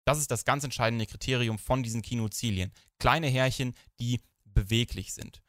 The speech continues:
Zum Beispiel in den Atemwegen haben wir das, zum Beispiel in den Eileitern liegt das vor. Und die haben auch einen sehr charakteristischen Aufbau. Man spricht da von der sogenannten neun mal zwei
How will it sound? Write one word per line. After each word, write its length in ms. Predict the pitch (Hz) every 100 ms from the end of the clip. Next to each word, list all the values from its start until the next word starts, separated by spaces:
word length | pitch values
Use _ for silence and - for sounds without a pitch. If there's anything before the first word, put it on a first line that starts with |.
| _
Zum 100 | -
Beispiel 280 | 95 - -
in 60 | 98
den 120 | -
Atemwegen 580 | - - 110 104 104 101
haben 160 | 98
wir 80 | 98
das, 260 | 98 98 -
zum 100 | -
Beispiel 260 | 101 95
in 80 | 95
den 60 | 98
Eileitern 440 | 107 104 98 101
liegt 180 | 95 -
das 80 | 101
vor. 220 | 98 113 _ _ _ _ -
Und 100 | 107
die 140 | 156
haben 180 | 160 127
auch 220 | - 131
einen 240 | - 113 104
sehr 140 | 101
charakteristischen 760 | - 101 104 98 110 - 104 -
Aufbau. 540 | - 110 - 156 240 - _ _
Man 100 | 107
spricht 280 | 107 139 -
da 40 | 127
von 120 | 120
der 80 | 104
sogenannten 540 | 113 131 120 110 110 -
neun 340 | 104 110 139
mal 220 | 107 95 -
zwei 480 | - 95 101 143